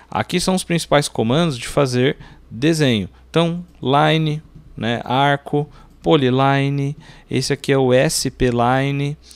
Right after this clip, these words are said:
retângulo, círculo e elipse, beleza? Os comandos básicos aí pra gente fazer,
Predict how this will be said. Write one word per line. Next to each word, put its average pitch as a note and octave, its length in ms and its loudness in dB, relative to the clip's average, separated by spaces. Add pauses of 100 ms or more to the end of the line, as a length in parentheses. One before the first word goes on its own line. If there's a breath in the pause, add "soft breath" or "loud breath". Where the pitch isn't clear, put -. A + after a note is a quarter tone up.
(240 loud breath)
retângulo, C3+ 880 0
círculo D#3 680 -2 (200)
e C3 200 -2 (380)
elipse, A#2 560 -4 (180)
beleza? B2 360 2
Os A2 100 -4
comandos C3+ 480 -2
básicos A2+ 640 0
aí G#2 220 -2 (440 loud breath)
pra G#2+ 140 -4
gente G#2+ 260 -8
fazer, G#2 460 -2